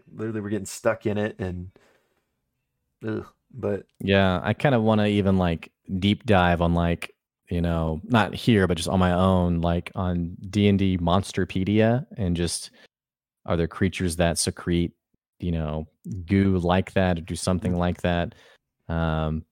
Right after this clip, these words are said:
Speaker 2: to see, like, is there a, is there a tie? Is there an inspiration there that
Speaker 1: Yeah.
Speaker 2: for what we might face later? Um, I don't know.
Speaker 1: Yeah, that's true. Well,
Speaker 2: So,
Speaker 1: you'll have to
Speaker 2: anyway.
Speaker 1: let us know what you find.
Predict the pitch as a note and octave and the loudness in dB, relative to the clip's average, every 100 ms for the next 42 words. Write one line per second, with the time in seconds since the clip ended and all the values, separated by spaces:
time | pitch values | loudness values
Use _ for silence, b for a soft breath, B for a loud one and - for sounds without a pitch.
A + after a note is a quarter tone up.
0 | _ - - B2 A#2 G#2+ A2+ G#2 A2+ G#2+ | _ -2 4 4 4 4 2 4 4 4
1 | G#2+ - G#2+ - G2 A2 G#2+ - C3+ C3+ | 2 2 0 0 2 4 4 2 2 4
2 | F2 F2 F2+ F2+ F#2 - F#2 F#2+ - F2+ | 2 2 2 2 -2 0 2 2 0 -2
3 | E2+ E2+ D#2+ D#2 D3 F2+ E2 G2+ G2+ F2+ | 0 0 0 -2 -6 -2 -2 -2 -2 -2
4 | F2 E2 G2 G#2 F#2 F2 - F2+ - E2+ | -4 -4 -2 2 2 0 0 -2 0 -2
5 | F2+ E2+ D#2 D2+ _ - E2+ D#2+ - G#2 | 0 0 -2 -4 _ -10 -6 -6 -8 -10
6 | _ _ _ - G2 B2 F2+ _ _ _ | _ _ _ -8 -2 0 -2 _ _ _
7 | _ _ G#2+ D3 - - A2 - B2+ C#3+ | _ _ -10 -10 -10 -12 -12 -8 -8 -8
8 | _ _ _ - G#2+ A2+ _ - E2+ G#2+ | _ _ _ -6 -4 -4 _ -8 -2 0
9 | A#2+ A#2+ A#2 A2+ A#2+ C3 A2 A#2+ G2+ B2+ | 0 2 6 6 6 0 0 0 0 -2
10 | F3 D#3+ | 0 -4